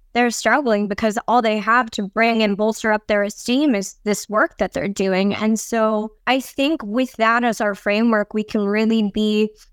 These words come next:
mindful that regardless of what somebody may appear to be like or look like or act like,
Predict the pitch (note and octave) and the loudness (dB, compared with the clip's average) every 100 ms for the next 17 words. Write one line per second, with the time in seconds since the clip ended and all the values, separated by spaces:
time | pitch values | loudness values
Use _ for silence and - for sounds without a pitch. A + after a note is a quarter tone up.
0 | - G#3 G#3 A3 A#3+ - C#4 B3+ A#3 - | -2 0 2 2 0 0 0 0 0 -2
1 | G3+ F#3+ G3+ A3+ B3+ D4 E4+ - - - | -6 -2 0 0 0 0 0 -6 -14 -2
2 | A#3 A#3 F#3+ F3+ A#3+ B3+ _ - - B3 | -2 -2 -4 0 2 0 _ -18 -2 0
3 | A#3+ B3+ A#3+ B3 A3 G#3 G#3+ F#3+ _ - | 2 2 2 2 2 2 0 -4 _ -4
4 | A#3+ A#3+ A#3+ - A3 F#3+ G#3 A3+ A#3 A#3 | 2 2 0 -2 -6 -4 -2 0 2 2
5 | A#3 A#3+ A3 G#3 G#3 - A3 G#3+ G3 F#3+ | 0 -2 -2 0 0 0 0 0 0 -2
6 | G3+ G3 - C#4 C#4+ C#4+ | 0 -2 0 2 2 -2